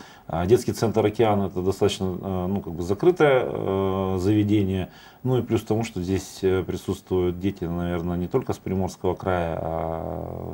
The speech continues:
со всей нашей, э, большой страны. И взрослых на самом деле было немного,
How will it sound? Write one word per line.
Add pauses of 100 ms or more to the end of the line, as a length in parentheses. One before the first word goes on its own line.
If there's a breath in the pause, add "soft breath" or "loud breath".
со
всей
нашей, (560 loud breath)
э,
большой
страны.
И
взрослых
на
самом
деле
было
немного,